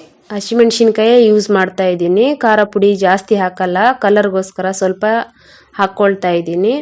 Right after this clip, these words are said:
ಯಾಕಂದರೆ ಹಸಿಮೆಣಸಿನ್ಕಾಯ್ದು ಟೇಸ್ಟು ಚೆನ್ನಾಗಿ ಬರುತ್ತೆ ಹಸಿಮೆಣಸಿನ್ಕಾಯಿ ಹಾಕಿದ್ರೆ ಅಂತ. ಅದಾದಮೇಲೆ ಎರಡು ಟೊಮೆಟೊ ಹೆಚ್ಚಿಟ್ಕೊಂಡಿದ್ದೆ, ಅದ್ರ ನಂತರ ಟೊಮೆಟೊ ಹಾಕ್ತಾ ಇದ್ದೀನಿ. ಆಮೇಲೆ ಉಪ್ಪು,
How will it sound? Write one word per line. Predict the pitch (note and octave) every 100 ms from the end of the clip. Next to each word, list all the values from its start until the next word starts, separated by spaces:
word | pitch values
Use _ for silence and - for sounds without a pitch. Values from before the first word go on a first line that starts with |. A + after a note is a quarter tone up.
| - _ _ _ _
ಯಾಕಂದರೆ | G3 G#3 G#3+ A#3+ C4+
ಹಸಿಮೆಣಸಿನ್ಕಾಯ್ದು | G#3+ G3 A#3+ A#3+ A#3 A3+ A3+ A3 G#3 G3 A3+ D4 D#4+ - -
ಟೇಸ್ಟು | A3+ A#3 A#3
ಚೆನ್ನಾಗಿ | B3+ A#3+ G3 G3+ F#3+
ಬರುತ್ತೆ | F3+ F3+ F#3
ಹಸಿಮೆಣಸಿನ್ಕಾಯಿ | F#3 G3+ F#3+ G3 F#3+ F#3+
ಹಾಕಿದ್ರೆ | F#3+ F#3 F#3 F3 F3
ಅಂತ. | E3+ F3 G3+ B3+ D4+ _ _ _ _ _ _ -
ಅದಾದಮೇಲೆ | G3+ G3+ G3+ F#3+ G3+ A#3 C4+ - -
ಎರಡು | A3 A3
ಟೊಮೆಟೊ | A3 G#3+ A3+ A3+ A#3+
ಹೆಚ್ಚಿಟ್ಕೊಂಡಿದ್ದೆ, | G#3+ G3+ G3+ - G3 F#3+ F3+ F3 A3 B3+ - -
ಅದ್ರ | F#3+ G3
ನಂತರ | F#3+ F#3 F#3+ F#3+ G3 G#3
ಟೊಮೆಟೊ | G#3 F#3+ G3 G#3
ಹಾಕ್ತಾ | G3+ F3 - F3+
ಇದ್ದೀನಿ. | F3 E3+ F#3+ B3 C4 _ _ _ _ _
ಆಮೇಲೆ | G#3+ G3+ G3+ A3+ C4 -
ಉಪ್ಪು, | A3 - -